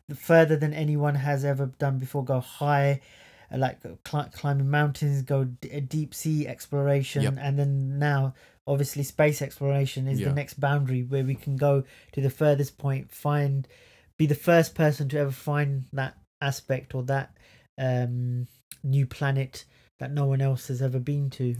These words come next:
Speaker 2: You know what? I feel as though that what we're doing here kind of encompasses this entire point.
Speaker 1: Yeah, similar. Yeah,
Speaker 2: Yeah.
Speaker 1: similar.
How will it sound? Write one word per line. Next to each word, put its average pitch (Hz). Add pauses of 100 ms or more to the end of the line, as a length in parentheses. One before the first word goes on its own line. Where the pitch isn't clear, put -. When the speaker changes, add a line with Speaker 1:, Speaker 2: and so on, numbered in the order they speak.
(180)
Speaker 2:
You 160
know 196
what? 180
I 135
feel 160
as 156
though 127
that 107
what 127
we're 135
doing 107
here 101 (520)
kind 151
of 147
encompasses 117
this 107
entire 110
point. -
Speaker 1:
Yeah, 208
similar. 175
Yeah, 175
Speaker 2:
Yeah. 143
Speaker 1:
similar. 139